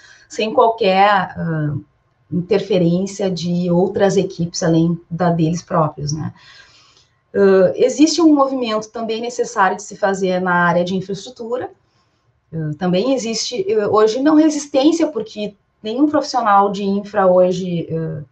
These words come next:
se sente confortável com a complexidade que se apresenta nesses ambientes. Então, também é necessário que seja feito um, um trabalho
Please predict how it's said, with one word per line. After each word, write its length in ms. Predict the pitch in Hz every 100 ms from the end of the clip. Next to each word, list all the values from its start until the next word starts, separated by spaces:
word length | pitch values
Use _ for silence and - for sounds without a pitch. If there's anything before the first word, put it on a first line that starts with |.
| _ _ _ _
se 140 | -
sente 260 | 214 220 214
confortável 1040 | 233 220 - 208 - 190 175 208 220 214 _ _ _
com 220 | _ 190 185
a 80 |
complexidade 1000 | 185 208 202 208 190 - 185 180 190 214 214
que 120 | 185
se 120 | 185
apresenta 500 | - 175 165 160 175
nesses 260 | 170 165 175
ambientes. 600 | 165 165 - - - _ _ _ _ _ _ _ -
Então, 360 | 165 175 165
também 280 | 160 180 175
é 40 | 175
necessário 560 | 170 175 - 165 165
que 60 | 170
seja 220 | 165 165
feito 300 | - 156 170
um, 300 | 165 160 165
um 40 |
trabalho 600 | 165 165 156 151 156 160